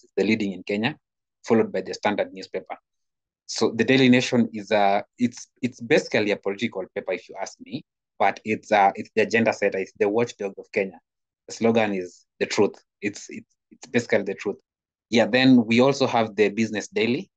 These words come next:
Business Daily is purely a business newspaper. It's also owned by the Nation Media Group. It's English. It's in English, and, uh, it's, uh, the most, it's, it's normally described as the most authoritative newspaper in the country.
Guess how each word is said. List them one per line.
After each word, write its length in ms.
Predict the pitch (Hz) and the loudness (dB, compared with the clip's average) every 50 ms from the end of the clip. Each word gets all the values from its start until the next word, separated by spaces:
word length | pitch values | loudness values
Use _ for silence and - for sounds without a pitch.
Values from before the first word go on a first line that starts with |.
| _ _ _ | _ _ _
Business 320 | - 123 123 131 123 113 110 | -4 -2 -2 -2 -4 -4 -2
Daily 440 | 117 120 120 117 117 113 - 104 | -2 -2 0 0 0 -2 -4 -6
is 120 | 104 101 - _ | -10 -14 -16 _
purely 420 | - 117 117 117 110 110 110 104 | -4 0 0 0 0 -2 -4 -6
a 140 | - 95 92 | -6 -8 -10
business 460 | 92 - 101 101 104 101 95 - - | -10 -12 -12 -8 -8 -8 -8 -8 -8
newspaper. 480 | 101 98 95 - - 113 - 127 156 190 - _ _ _ _ _ _ | -8 -10 -6 -4 -4 -4 -2 -4 -6 -6 -8 _ _ _ _ _ _
It's 220 | - - - - | -20 -16 -10 -8
also 280 | 104 107 101 - - - 104 | -6 -6 -6 -8 -10 -10 -10
owned 160 | 104 104 98 - | -10 -12 -10 -10
by 60 | 95 90 | -12 -14
the 60 | 92 92 | -12 -10
Nation 320 | 95 101 - - - 92 | -10 -10 -10 -10 -10 -12
Media 160 | 95 98 104 | -10 -8 -6
Group. 160 | 101 117 127 - | -6 -6 -8 -8
It's 200 | - - - - - | -12 -20 -20 -12 -8
English. 500 | 110 110 120 127 160 - - - - _ _ _ _ _ _ _ _ | -8 -4 -4 -4 -4 -4 -6 -10 -16 _ _ _ _ _ _ _ _
It's 140 | - - - | -18 -12 -10
in 100 | 98 - | -8 -8
English, 340 | - 107 101 113 127 151 - - - - - _ _ _ | -8 -6 -2 -2 -2 -2 -4 -10 -20 -20 -20 _ _ _
and, 120 | - 101 - - - | -14 -14 -14 -10 -6
uh, 360 | 98 95 95 95 95 90 90 - _ _ _ _ _ | -4 -4 -4 -4 -4 -6 -10 -12 _ _ _ _ _
it's, 220 | - 107 - - | -12 -12 -4 2
uh, 240 | 107 104 101 101 98 | 4 6 6 6 4
the 160 | 98 95 107 | 4 2 0
most, 520 | 104 107 117 120 117 117 - - - - - _ _ | 2 4 4 2 2 2 -2 -6 -10 -10 -12 _ _
it's, 240 | - - - - - _ | -18 -18 -18 -20 -20 _
it's 240 | - - _ _ _ | -20 -20 _ _ _
normally 320 | - 113 120 123 120 113 107 | 0 2 4 6 4 4 2
described 400 | 107 104 - - - 110 101 101 | -2 -6 -6 -2 -2 0 0 0
as 80 | 98 - - | -4 -4 -6
the 80 | 104 | -6
most 340 | 101 101 107 110 107 - - - 101 | -4 -2 -2 -4 -4 -6 -10 -18 -20
authoritative 720 | 101 _ 104 95 95 - - 107 104 - - 98 90 87 - _ _ _ _ _ _ _ | -10 _ -6 -6 -4 -2 -2 -2 -2 -2 -6 -10 -10 -10 -16 _ _ _ _ _ _ _
newspaper 400 | 104 98 - - - 98 - 98 | -6 -6 -2 0 0 0 2 0
in 140 | 95 92 87 | -2 -2 -4
the 100 | 92 - | -6 -4
country. 460 | - 98 95 92 - - 85 - | -4 -4 -4 -4 -6 -10 -12 -14